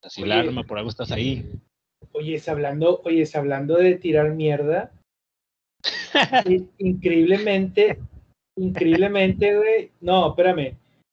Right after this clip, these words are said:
Speaker 2: Increíblemente, qué tan difícil, o sea, porque sinceramente en, en Estados Unidos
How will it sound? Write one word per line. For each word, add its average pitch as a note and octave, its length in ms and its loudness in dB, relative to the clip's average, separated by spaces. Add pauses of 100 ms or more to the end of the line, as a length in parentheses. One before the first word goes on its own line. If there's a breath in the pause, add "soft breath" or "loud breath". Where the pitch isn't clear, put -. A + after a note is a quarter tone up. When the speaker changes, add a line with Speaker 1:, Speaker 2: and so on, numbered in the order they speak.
(200)
Speaker 2:
Increíblemente, A3+ 1080 2 (540)
qué G3+ 140 0
tan C4+ 520 0
difícil, G3+ 840 -10
o G#3 60 0
sea, F#3+ 380 2 (1500)
porque A3 460 4
sinceramente C4 840 2
en, F#3+ 180 -6
en F#3+ 120 -2
Estados A3+ 400 2
Unidos A#3+ 520 2